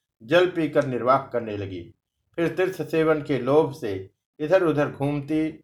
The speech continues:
वह वत्स देश में पहुंची। वहां अपने तप के प्रभाव से वह आधे शरीर से तो अम्बा नाम की नदी हो गई और आधे अंग से वत्स देश के राजा की कन्या होकर उत्पन्न हुई।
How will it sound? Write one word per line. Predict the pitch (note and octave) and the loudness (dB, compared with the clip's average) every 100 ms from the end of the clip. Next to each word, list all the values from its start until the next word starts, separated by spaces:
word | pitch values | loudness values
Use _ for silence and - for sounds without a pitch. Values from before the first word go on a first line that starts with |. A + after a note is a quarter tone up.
| _ | _
वह | A#2+ C#3 D3+ - _ _ _ _ _ _ | -2 0 0 -2 _ _ _ _ _ _
वत्स | D3 F3+ - | 0 0 0
देश | C#3+ D#3+ E3 D3+ | 2 2 2 -2
में | C3+ | -4
पहुंची। | B2+ A2 G2+ G2 F#2+ _ _ | -4 -8 -10 -12 -12 _ _
वहां | B2+ D3+ D3+ | 2 4 4
अपने | C#3+ C#3 C#3 | 0 -2 -4
तप | B2+ C#3 D#3+ D3+ | -4 0 -2 0
के | D#3 | -6
प्रभाव | B2+ B2 A2+ C3+ D3 | -2 -4 2 4 4
से | D3 G2 F#2+ _ _ _ | 0 -8 -10 _ _ _
वह | C#3 D3 | -6 -2
आधे | - C3+ C#3 F3+ | 4 4 4 0
शरीर | F3+ C#3+ E3 E3 | 0 2 2 0
से | D#3+ C#3+ | -2 -2
तो | C#3 | -4
अम्बा | - A#2+ C3+ D#3 | -4 -4 4 6
नाम | C#3 C3 B2+ | 6 2 0
की | B2+ G2+ | -6 -6
नदी | G#2+ B2 D#3+ | -6 -4 -2
हो | B2 | -2
गई | A2 F2+ F2+ - _ _ _ | -2 -4 -8 -14 _ _ _
और | D3+ D3+ D3+ | 2 2 4
आधे | C#3+ C#3 E3+ | 2 4 0
अंग | - C3+ C#3+ E3 | -2 -2 -2 -2
से | D#3 G2+ F#2+ - _ _ _ C#3 | -4 -6 -6 -14 _ _ _ -2
वत्स | E3+ F3 | -2 -2
देश | D3+ C#3+ D#3 D#3 | 0 0 0 -2
के | D3 | -2
राजा | A#2+ B2 C3 D#3 | 4 4 6 4
की | D#3 B2+ | 2 -6
कन्या | - A2+ B2+ C#3 | -4 -4 -2 -2
होकर | A#2 A#2 A2+ | -2 -4 -4
उत्पन्न | G2+ G2+ B2 A2+ | -6 -8 -8 -6
हुई। | F#2 E2+ E2+ | -8 -10 -14